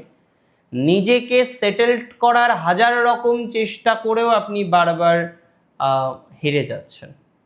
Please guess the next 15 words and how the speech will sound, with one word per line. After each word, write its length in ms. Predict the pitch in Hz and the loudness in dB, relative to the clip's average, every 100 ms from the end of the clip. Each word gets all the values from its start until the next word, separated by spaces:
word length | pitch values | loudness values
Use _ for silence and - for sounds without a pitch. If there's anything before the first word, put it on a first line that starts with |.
| _ _ _ _ _ _ _ | _ _ _ _ _ _ _
বারবার 640 | 123 156 165 170 165 190 | 0 2 2 0 0 2
আপনি 300 | 180 170 165 | 0 -2 -8
সাকসেস, 680 | 160 156 143 - 156 156 - | -4 -4 -4 -8 -8 -8 -6
আহ, 140 | 131 127 127 | -4 -2 0
পাচ্ছেন 460 | 139 143 - 151 | -2 -4 -8 -6
না, 440 | 143 135 147 120 117 | -4 -2 -2 -2 -6
বারবার 460 | 120 131 131 147 | -2 -2 0 0
আপনার 520 | 143 135 139 135 131 135 - _ _ _ _ | 0 -2 -4 -4 -4 -6 -14 _ _ _ _
সফলতার 960 | - - 135 - 156 151 143 147 147 135 | -8 -2 -2 -2 -2 0 -2 -2 -4 -2
যে 100 | 139 | -2
অ্যাটাচমেন্ট, 920 | 127 139 135 - 139 139 135 131 139 | -2 -4 -8 -10 -8 -6 -6 -8 -4
আহ, 240 | 123 120 | -4 -4
সেটি 440 | 120 135 - 131 | -6 -8 -8 -10
হচ্ছে 460 | 123 123 - - 117 | -8 -10 -12 -16 -14
না। 260 | 110 135 | -14 -16